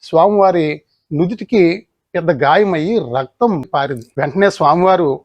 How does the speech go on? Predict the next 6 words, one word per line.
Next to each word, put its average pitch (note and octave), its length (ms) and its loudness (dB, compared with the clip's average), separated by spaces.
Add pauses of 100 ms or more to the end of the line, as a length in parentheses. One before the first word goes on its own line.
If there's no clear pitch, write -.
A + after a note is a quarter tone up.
(340)
ఆ D3+ 40 -4
గోవుల D3 320 2
కాపరిని E3+ 600 0
కోపంగా F3+ 440 2
చూసేటప్పటికి F3+ 520 -2
అతను D3+ 380 -2